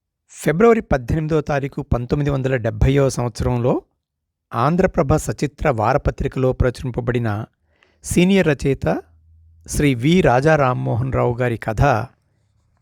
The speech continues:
వరద. ఈ కథ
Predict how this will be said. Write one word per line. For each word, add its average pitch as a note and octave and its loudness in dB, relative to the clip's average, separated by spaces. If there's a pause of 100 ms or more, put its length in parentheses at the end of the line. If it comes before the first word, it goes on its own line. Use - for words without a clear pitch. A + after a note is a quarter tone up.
(260)
వరద. A2 0 (1700)
ఈ C#3 2
కథ C3+ 2